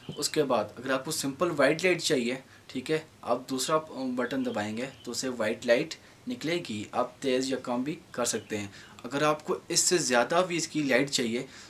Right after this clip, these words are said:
तो वो कैसे आप बढ़ा सकते हैं, देखें, अगर आप दोनों buttons को full कर देंगे तो white light और yellow light का mixture निकलेगा और इसकी full power थ्रू हो जाएगी। देखें,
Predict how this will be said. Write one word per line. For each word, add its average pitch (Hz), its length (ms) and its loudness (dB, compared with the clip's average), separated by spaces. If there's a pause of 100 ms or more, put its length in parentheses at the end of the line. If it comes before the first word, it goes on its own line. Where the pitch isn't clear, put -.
(140)
तो 143 60 -4
वो 160 140 0
कैसे 139 260 2
आप 117 120 6
बढ़ा 104 120 -2
सकते 107 180 -8
हैं, 107 100 -6
देखें, 113 260 -4 (480)
अगर 131 160 2
आप 143 180 2
दोनों 160 260 2
buttons 156 320 0
को 170 140 -4
full 180 260 2
कर 156 200 4
देंगे 135 300 0 (140)
तो 147 100 -2
white 135 380 2
light 156 320 4
और 131 240 2
yellow 123 300 2
light 151 200 4
का 160 120 0
mixture 120 300 2
निकलेगा 175 480 2 (360)
और 135 140 2
इसकी 143 220 0
full 165 260 2
power 139 300 4
थ्रू 143 240 4
हो 123 140 -2
जाएगी। 107 280 -4
देखें, 135 260 -6